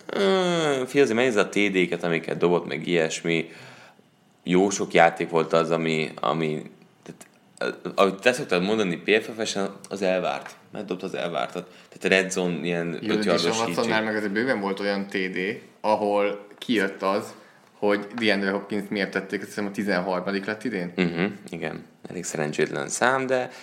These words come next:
Speaker 2: Tehát
Speaker 1: igen.
Speaker 2: azért ott,
Speaker 1: Őt
Speaker 2: ott
Speaker 1: is
Speaker 2: sokszor volt
Speaker 1: húzza.
Speaker 2: olyan T D,
Speaker 1: Persze.
Speaker 2: ahol DeAndre Hop-, ha nem
Speaker 1: Persze.
Speaker 2: DeAndre Hopkins van ott,
Speaker 1: Na
Speaker 2: hanem
Speaker 1: jó.
Speaker 2: Marcus Goodwin, akkor abból nincs T D.
Speaker 1: Igen. Plusz, azért ezt nem tudta megcsinálni, ezt a, a Houston Texans többi sztár Q B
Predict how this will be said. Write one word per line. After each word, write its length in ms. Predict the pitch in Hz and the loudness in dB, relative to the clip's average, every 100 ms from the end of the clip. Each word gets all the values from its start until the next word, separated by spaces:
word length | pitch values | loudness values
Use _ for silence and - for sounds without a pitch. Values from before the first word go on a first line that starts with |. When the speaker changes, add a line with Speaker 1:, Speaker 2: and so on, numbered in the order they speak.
| - - | -14 2
Speaker 2:
Tehát 180 | 95 | 4
Speaker 1:
igen. 200 | 87 - | 4 4
Speaker 2:
azért 240 | 107 113 107 | 2 2 0
ott, 220 | - - | 0 4
Speaker 1:
Őt 120 | 92 | 4
Speaker 2:
ott 120 | - | 6
Speaker 1:
is 60 | 202 | 6
Speaker 2:
sokszor 360 | 160 180 202 165 | 4 6 6 8
volt 160 | 147 | 6
Speaker 1:
húzza. 120 | 147 | 6
Speaker 2:
olyan 160 | 139 131 | 4 4
T 80 | 135 | 2
D, 80 | 123 | 2
Speaker 1:
Persze. 160 | 123 | 4
Speaker 2:
ahol 160 | 113 113 | 4 4
DeAndre 360 | 120 127 110 104 | 4 2 4 2
Hop-, 240 | 104 - | 2 0
ha 100 | 131 | 2
nem 100 | 139 | 4
Speaker 1:
Persze. 160 | 175 175 | 6 6
Speaker 2:
DeAndre 220 | 143 123 | 4 4
Hopkins 440 | 113 - 120 110 | 0 0 -2 0
van 140 | 113 104 | 0 2
ott, 300 | 127 - - - - | 0 -2 -18 -20 2
Speaker 1:
Na 120 | 104 | 6
Speaker 2:
hanem 140 | 127 139 | 8 10
Speaker 1:
jó. 60 | |
Speaker 2:
Marcus 380 | 156 180 175 156 | 10 8 6 -2
Goodwin, 400 | 135 147 156 170 | 2 2 4 2
akkor 320 | 147 147 - | 4 2 6
abból 260 | 147 143 147 | 4 6 4
nincs 240 | 175 180 | 4 2
T 60 | 143 117 | 4 4
D. 240 | 107 113 101 | 4 2 2
Speaker 1:
Igen. 540 | 92 90 90 113 101 - - _ _ _ _ _ _ _ _ - _ _ _ _ _ | 2 4 4 2 -4 -12 -20 _ _ _ _ _ _ _ _ -20 _ _ _ _ _
Plusz, 760 | - 113 135 107 - - - - - _ _ _ | -2 2 4 2 0 -6 -8 -12 -20 _ _ _
azért 240 | 113 110 131 | 0 4 4
ezt 100 | 123 | 4
nem 120 | 165 | 0
tudta 180 | 180 131 | 0 0
megcsinálni, 760 | 92 - 92 82 78 78 76 | 0 -2 -4 0 0 0 -2
ezt 200 | 76 - | -4 -4
a, 200 | 92 - - | -6 -6 -4
a 80 | |
Houston 400 | 87 87 - 90 | -2 -2 -2 -2
Texans 360 | 87 - 85 80 | -2 -4 -6 -4
többi 440 | 80 76 78 80 | -6 -4 -2 -2
sztár 420 | 80 - 80 80 - | -2 2 2 2 -6
Q 80 | |
B 60 | 82 | -4